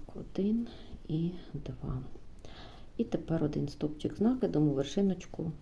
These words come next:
останнього третього стовпчика. Ось так. <clears throat> Так, в цьому рядочку у нас будуть знову ж ось такі арочки із піко. Тільки цього разу ми в'яжемо вже по чотири повітряні.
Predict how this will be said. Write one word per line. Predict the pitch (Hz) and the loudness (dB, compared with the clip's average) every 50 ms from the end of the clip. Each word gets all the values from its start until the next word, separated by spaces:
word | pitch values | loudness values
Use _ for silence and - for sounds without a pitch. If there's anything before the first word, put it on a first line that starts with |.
| - - | -10 -10
останнього | 123 - - - 185 185 185 175 143 139 147 - | -8 -4 0 2 2 4 4 2 2 0 -2 -4
третього | - - 170 170 170 - 135 139 123 | -2 -2 -2 -2 -2 -4 -6 -6 -8
стовпчика. | - - - - - - - - - - - - - - - - - - - | -10 -12 -12 -12 -12 -12 -12 -12 -12 -12 -12 -12 -12 -12 -12 -12 -12 -12 -14
Ось | - - | -14 -14
так. | - - - - - - - - - 220 240 - - - - - - - - | -12 -12 -12 -12 -12 -12 -6 -2 -2 0 -2 -2 -6 -10 -2 6 8 8 8
<clears throat> | - 190 - - - - - - - - - - - - - - - - - - - - - - - - - - - - - - - - - - | 8 6 0 -6 -10 -12 -12 -14 -14 -14 -14 -16 -16 -14 -14 -14 -14 -14 -14 -14 -14 -14 -14 -14 -14 -12 -10 -10 -10 -10 -12 -12 -12 -10 -6 -2
Так, | - - - - | -2 -2 -2 -4
в | - - | -6 0
цьому | - 247 302 330 311 | 4 6 6 8 8
рядочку | - 233 185 196 196 185 - - - - | 6 6 6 4 2 2 0 -2 2 2
у | 175 | 4
нас | 175 180 196 202 196 - | 4 4 4 2 2 4
будуть | 170 175 170 165 160 165 | 2 4 4 4 4 6
знову | - 170 170 151 156 151 143 | 8 8 8 8 6 4 0
ж | 143 - - - - - - - | -2 -4 -6 -8 -12 -12 -6 -2
ось | 147 147 147 147 - | 0 0 0 0 -2
такі | - - 151 - - 165 - | -4 -4 -4 -2 -2 -2 0
арочки | - 151 156 160 170 170 170 - - - - 147 | 2 2 4 4 4 4 2 0 -2 0 2 2
із | 147 156 151 147 143 143 - - - - - | 2 2 2 0 0 -2 -6 -8 -8 -4 0
піко. | - 156 151 - - - 202 226 269 349 349 - - - - - - - - - - - - | 2 2 2 2 0 2 2 4 4 2 0 -4 -10 -12 -12 -12 -12 -12 -12 -12 -12 -10 -6
Тільки | - - - - 170 | -4 -2 0 0 0
цього | 170 - 180 185 208 220 | 2 2 2 4 4 4
разу | 208 180 180 175 175 165 | 6 4 2 2 4 2
ми | 165 170 160 | 4 4 2
в'яжемо | 156 160 160 160 170 180 - 170 156 151 | 0 0 2 2 2 2 2 2 2 2
вже | 151 147 151 160 | 2 0 0 -2
по | - - 156 | -2 -2 -2
чотири | 156 - - 160 - - - 156 151 - 139 | -2 0 -2 -2 0 2 4 4 4 4 2
повітряні. | 143 - - 156 156 151 151 147 - - - 165 170 175 196 | 0 0 0 2 2 2 0 0 -4 -4 -2 0 2 2 2